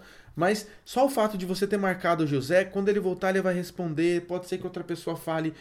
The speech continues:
"Nossa, José, que legal que você foi lá", entendeu? Então, essa é uma das saídas aí, tá? E outra coisa, quem tá investindo dinheiro que, e no, no Facebook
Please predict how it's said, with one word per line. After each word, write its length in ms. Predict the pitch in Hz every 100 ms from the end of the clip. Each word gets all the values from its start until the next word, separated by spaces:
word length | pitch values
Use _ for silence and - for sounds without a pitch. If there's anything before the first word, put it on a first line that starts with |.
| - -
"Nossa, 320 | 226 220 190
José, 260 | 170 160
que 140 | 165 190
legal 340 | 180 160 175
que 120 | 170
você 260 | 156 156 165
foi 220 | 160 147
lá", 360 | 131 151 170 170
entendeu? 440 | 147 151 165 180 - - - 185
Então, 320 | 180 240 220 - -
essa 240 | 220 220
é 20 | 247
uma 160 | 247
das 400 | 240 240 - -
saídas 680 | - - 262 240 220 185 165
aí, 260 | 160 123 - - _ -
tá? 180 | 185 208 - -
E 80 | 202
outra 220 | 233 247
coisa, 400 | 202 151 117 113 - -
quem 220 | 262 302
tá 120 | 247
investindo 480 | 214 190 185 180 165
dinheiro 640 | 135 170 147 180 143 110 - - - _ _ _ _ -
que, 320 | - 170 - -
e 160 | - 135
no, 140 | 127
no 160 | 131 131
Facebook 580 | 143 135 - 165 165